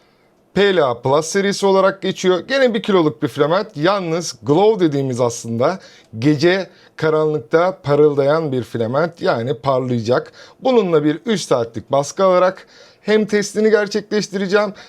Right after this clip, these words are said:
hem de sonrasında sonucu sizlerle paylaşacağım. Baskı öncesinde dikkat edersek havalı torbanın içerisinde bile bembeyaz gözüküyor. Oysa ki gece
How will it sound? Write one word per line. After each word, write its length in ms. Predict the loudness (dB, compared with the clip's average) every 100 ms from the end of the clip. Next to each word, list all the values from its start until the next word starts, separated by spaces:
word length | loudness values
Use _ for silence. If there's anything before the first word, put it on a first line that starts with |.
| _
hem 260 | 0 2 2
de 80 | 0
sonrasında 640 | 2 2 0 -2 0 0
sonucu 440 | 2 0 2 0
sizlerle 580 | 0 -2 2 0 2 0
paylaşacağım. 640 | 0 0 -4 -6 -2 -2 -4 -14 -20 _
Baskı 320 | 0 0 0 0
öncesinde 520 | 2 0 -2 -2 -2
dikkat 280 | -2 0 2
edersek 560 | 4 2 0 -2 -4
havalı 420 | -4 -2 0 0
torbanın 400 | 2 2 2 -2
içerisinde 500 | -2 -4 -4 -4 -4
bile 180 | 0 2
bembeyaz 520 | 2 2 2 2 0
gözüküyor. 580 | -2 -4 -2 2 2 2 -4 -20 -12
Oysa 460 | 2 2 2 -2 -2
ki 200 | -4 -4
gece 480 | 0 2 4 4 2